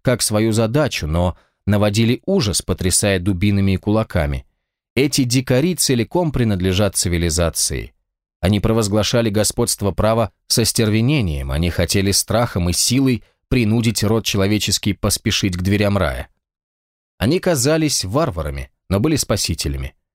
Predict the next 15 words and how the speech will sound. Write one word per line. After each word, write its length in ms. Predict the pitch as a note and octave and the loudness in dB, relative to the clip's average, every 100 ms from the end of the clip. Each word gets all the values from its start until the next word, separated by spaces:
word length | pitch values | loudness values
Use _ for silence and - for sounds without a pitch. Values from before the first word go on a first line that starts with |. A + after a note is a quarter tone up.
| _ _ _ _ - | _ _ _ _ -2
Под 140 | F#2 | 0
маской 380 | G#2 A#2 - G#2 | 2 0 0 0
ночи 260 | C3 - | 0 0
они 160 | F2 E2+ | 0 0
несли 380 | F2 F2 G2+ - | 0 0 0 -2
ослепительный 800 | F#2+ - F#2 - F#2 E2 D#2 D2+ | -2 0 0 0 -2 0 0 0
свет. 420 | - D2 C2+ - _ _ _ _ _ _ _ _ _ _ _ - | -2 -4 -6 -8 _ _ _ _ _ _ _ _ _ _ _ -4
На 80 | F#2 | 0
первый 300 | C3+ C#3+ D3 | 2 2 0
взгляд, 600 | A#2+ D3+ F3+ - - _ - | 2 2 2 -2 -14 _ -4
и 200 | F2+ E2+ | -2 0
по 180 | G#2 | 0
внешности 680 | G2 G#2+ D3 - F2+ - - | 2 0 0 0 -4 -2 -2
эти 200 | E2 - | -2 0
люди, 400 | F#2+ C#3+ C3 C3 | 0 2 2 -2